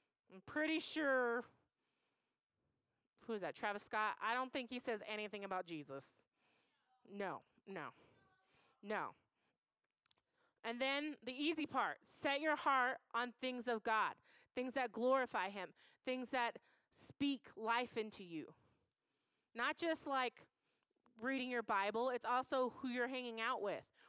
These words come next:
what you're listening to, your T V shows, your friends. You know,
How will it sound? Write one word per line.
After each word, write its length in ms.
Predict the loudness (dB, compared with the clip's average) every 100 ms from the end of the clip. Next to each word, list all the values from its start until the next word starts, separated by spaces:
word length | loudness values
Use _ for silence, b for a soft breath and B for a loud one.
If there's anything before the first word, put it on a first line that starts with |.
| B
what 220 | -2 -2
you're 100 | 0
listening 500 | 2 2 0 -6 -6
to, 400 | -2 0 0 0
your 120 | -4 -6
T 280 | -2 0
V 180 | 0 -2
shows, 640 | -4 -4 -2 -2 -4 -10 -20 _ _ _ _ _ _ _ _
your 100 | -6
friends. 880 | -6 -2 0 2 -2 -6 -16 -18 -20 _ _ _ _ _ _ _ _ _ _ _ _ _ _ _ _ _ _ _ _ _ _ _ _ _ _
You 100 | -2
know, 260 | 2 0